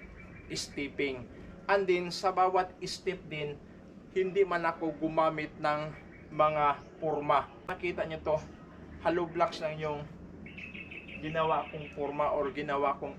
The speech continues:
step papunta doon sa itaas. So, kino ganito ko lang ginawa yung hagdanan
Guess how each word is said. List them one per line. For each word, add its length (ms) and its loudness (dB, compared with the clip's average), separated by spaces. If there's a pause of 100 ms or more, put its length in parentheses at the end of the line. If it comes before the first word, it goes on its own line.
(120)
step 320 -8 (440)
papunta 480 2
doon 160 -2
sa 160 -8
itaas. 560 -4 (240)
So, 240 8
kino 320 4
ganito 400 6
ko 160 4
lang 320 4
ginawa 480 8
yung 240 2
hagdanan 720 2